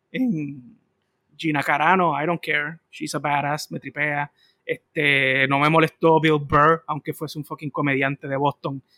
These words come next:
¿sabes? Haciendo de un mercenario. Este, pero también en algún punto en la serie era como que, "Mira, Dios,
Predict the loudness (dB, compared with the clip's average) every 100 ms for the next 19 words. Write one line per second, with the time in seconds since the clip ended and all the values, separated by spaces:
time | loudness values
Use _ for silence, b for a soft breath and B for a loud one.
0 | _ _ -4 -2 -4 -6 -4 -2 0 0
1 | 0 -4 -2 -4 -4 -2 0 0 -4 -8
2 | _ _ _ _ -10 -10 _ -2 0 0
3 | 2 6 6 6 6 8 8 6 4 2
4 | 4 2 2 2 4 6 4 4 2 4
5 | 2 0 2 2 2 2 0